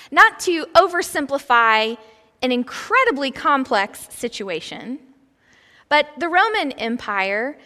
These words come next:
ended up having to divide itself in half, essentially because it got too big for its britches. And some of this,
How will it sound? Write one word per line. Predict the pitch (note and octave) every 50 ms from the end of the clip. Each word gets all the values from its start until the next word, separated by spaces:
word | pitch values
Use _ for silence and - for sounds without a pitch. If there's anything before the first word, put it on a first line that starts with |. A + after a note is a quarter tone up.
| _ - _ _ _ _ _ -
ended | D#4+ F4+ G4 F#4+ G4+ D#4
up | D4+ D4 D4+
having | - - E4+ D4 D#4 D#4+ D#4 D4+ D4
to | - - D4
divide | A#3+ A3 B3+ G3+ A#3+ A#3+ B3 C4 B3+
itself | B3+ B3 B3 - - A3+ G#3 G3 G3 G3 G3 - - -
in | - A#3+ B3
half, | A#3+ - G3 D#3+ D#3 E3+ A#3+ B3+ - - - - _ _ _ _ _ _ _ _ _ _ _ _ _ _ _ _ _ _ _ _ -
essentially | A#3 - - G#4 B4 - A#4+ A#4 A4+ G4+
because | C4+ D4+ C#4+ - C#4 D4+ C#4+ B3+
it | B3+ -
got | C4 A#3 A#3 A#3+ A3 - - - _ _ _ _ _ _ _
too | - - D4 C#4+
big | A3+ B3 A#3+ A#3 A3 G#3+ G3+
for | - - G#3+ G#3 G3+ G3 F#3+ -
its | F#3+ F#3+ F#3+ -
britches. | - - F#3 F3 - - - C3+ B2 - - A#3
And | A#3 B3
some | - - A4 A#4 B4
of | A#4 G#4+ F4
this, | D#4+ D4+ C4+ C4 - - - -